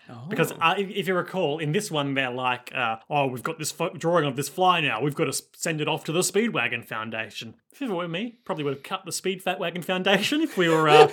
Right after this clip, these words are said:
Speaker 1: <laughs>
Speaker 2: trying to keep it self-contained and,
Speaker 1: Yeah.
Speaker 2: and brief. <laughs> But, uh,
Speaker 1: But that's not how this works.
Speaker 2: we gotta send this photo off to the Speedwagon Foundation to analyze the fly. In, uh, in the anime, uh, Avdol just recognizes it and is like, "Oh, yeah.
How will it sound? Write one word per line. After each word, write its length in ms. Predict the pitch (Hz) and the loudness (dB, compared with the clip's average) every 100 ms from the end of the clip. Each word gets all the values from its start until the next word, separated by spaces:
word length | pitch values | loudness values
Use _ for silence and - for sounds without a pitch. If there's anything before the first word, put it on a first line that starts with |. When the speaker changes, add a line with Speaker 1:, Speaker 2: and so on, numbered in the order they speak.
| - | 4
Speaker 1:
<laughs> 140 | 453 - | -2 0
Speaker 2:
trying 180 | - 185 | 0 2
to 60 | |
keep 200 | - 202 | 0 0
it 100 | 208 | -2
self-contained 760 | - 196 190 196 180 220 277 269 | -4 -4 -4 -6 -2 -2 -2 -4
and, 160 | 233 | -4
Speaker 1:
Yeah. 160 | 247 190 | 0 0
Speaker 2:
and 340 | 147 143 214 | -2 -8 -16
brief. 380 | - 180 330 - | -6 -4 -4 -6
<laughs> 120 | 196 | -4
But, 220 | 180 208 220 | 0 0 2
uh, 180 | 214 - - - | 0 -2 -10 -4
Speaker 1:
But 100 | 233 | 0
that's 200 | 285 233 | 0 4
not 140 | 226 | 6
how 100 | 226 | 8
this 120 | 214 | 6
works. 380 | 233 165 - - | 4 2 0 -2
Speaker 2:
we 80 | 226 | 2
gotta 140 | 202 | 2
send 260 | 151 190 180 | 0 -2 -2
this 200 | 160 - | -4 -6
photo 400 | - 226 202 160 | -2 0 2 2
off 160 | 185 - | 0 -2
to 100 | 165 | -6
the 80 | |
Speedwagon 560 | 165 - 233 247 165 147 | -6 -2 -2 0 -2 -2
Foundation 460 | 143 160 151 151 131 | -4 -4 -2 -4 -4
to 100 | 170 | -4
analyze 460 | 180 208 170 147 | -2 -2 -2 -2
the 80 | - | -4
fly. 520 | 127 208 233 208 123 - _ _ 294 | -8 -4 0 0 -2 -6 _ _ -10
In, 120 | 208 | -6
uh, 360 | 208 202 196 - _ _ | -6 -6 -8 -12 _ _
in 100 | 170 | -14
the 80 | 170 | -8
anime, 200 | 202 202 | -6 -4
uh, 680 | 160 190 196 180 185 185 190 | -4 -4 -4 -4 -4 -2 -2
Avdol 220 | 185 190 | 0 -2
just 140 | 180 151 | -4 -6
recognizes 480 | 185 175 147 151 | -6 -4 -4 -4
it 80 | 190 | -4
and 140 | 214 151 | -4 -6
is 80 | |
like, 180 | 135 143 | -4 -2
"Oh, 80 | 185 | -2
yeah. 200 | 170 185 | -2 -4